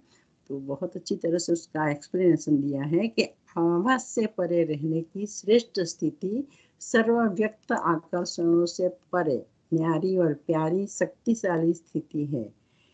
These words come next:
एक second भी इस श्रेष्ठ स्थिति में स्थित हो जाओ तो उसका प्रभाव सारा दिन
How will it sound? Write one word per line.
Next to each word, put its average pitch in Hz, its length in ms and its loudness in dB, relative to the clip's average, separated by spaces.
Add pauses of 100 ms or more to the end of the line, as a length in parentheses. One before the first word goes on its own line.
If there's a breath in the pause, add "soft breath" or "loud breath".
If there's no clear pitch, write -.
(140)
एक 269 260 2
second 202 500 -2
भी 220 160 0 (220)
इस 233 200 -6
श्रेष्ठ 214 640 -2
स्थिति 180 540 -8
में 196 200 -4
स्थित 220 600 -4
हो 160 140 2
जाओ 139 500 -4
तो 226 160 -6
उसका 190 320 -4
प्रभाव 175 560 -2
सारा 175 460 0
दिन 151 260 2